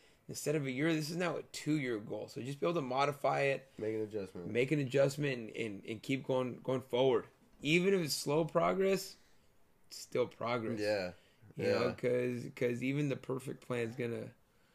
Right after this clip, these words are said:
Speaker 1: you know, have
Speaker 2: Like
Speaker 1: a hiccup.
Speaker 2: Joe Rogan says, dude, momentum.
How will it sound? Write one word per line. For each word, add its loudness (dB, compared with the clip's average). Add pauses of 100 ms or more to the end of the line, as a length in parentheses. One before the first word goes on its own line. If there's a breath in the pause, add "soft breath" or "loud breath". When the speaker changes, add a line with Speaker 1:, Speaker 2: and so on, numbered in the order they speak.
(400 soft breath)
Speaker 1:
you -4
know, -6 (100)
have -2
Speaker 2:
Like 0
Speaker 1:
a -8
hiccup. 6
Speaker 2:
Joe 6
Rogan 4
says, -2
dude, -4
momentum. -2